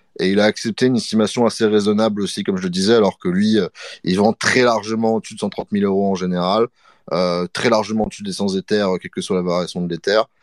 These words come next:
Et, et là, on est sur une estimation soixante-dix quatre-vingt-dix, qui sous-entend aussi que le, bah, la réserve est, est, est plus basse que soixante-dix mille. Euh, donc, il y a vraiment un effet d'aubaine qu'on essaye, euh, dont, dont on essaye de tirer parti. Et tu vois, lui, il a...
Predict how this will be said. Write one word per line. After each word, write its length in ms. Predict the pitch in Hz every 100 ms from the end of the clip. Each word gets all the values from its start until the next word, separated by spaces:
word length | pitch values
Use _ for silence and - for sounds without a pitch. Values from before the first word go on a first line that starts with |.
| _ _
Et, 480 | - 80 80 78 -
et 40 | 92
là, 100 | 107
on 100 | 107
est 40 |
sur 120 | 101
une 60 | 95
estimation 400 | 92 95 95 104
soixante-dix 420 | 101 101 95 95
quatre-vingt-dix, 640 | 98 - 92 92 95 110
qui 240 | - 92 85 -
sous-entend 460 | - 104 101 104
aussi 220 | 101 -
que 100 | 95
le, 220 | 92 85 69
bah, 220 | 80 60
la 100 | 67
réserve 420 | 85 92 101 92 82
est, 160 | 82 -
est, 220 | 90 -
est 80 | 98
plus 140 | 98
basse 240 | 92 104 -
que 100 | 85
soixante-dix 440 | 90 90 92 90
mille. 240 | 95 117 117 - - - _
Euh, 280 | 73 73 67
donc, 200 | 80 87
il 20 |
y 40 | 95
a 40 |
vraiment 340 | 92 101 110 110
un 80 | 104
effet 220 | 95 98
d'aubaine 380 | 101 92 107 104
qu'on 140 | 92
essaye, 340 | 87 - 90
euh, 380 | 82 76 73 73 73
dont, 300 | 76 87 90
dont 160 | 92
on 80 | 98
essaye 180 | 92 95
de 80 | 92
tirer 300 | - 90 90
parti. 440 | 87 - - 113
Et 100 | 92
tu 100 | -
vois, 80 | 95
lui, 140 | 104
il 60 | 95
a... 200 | 80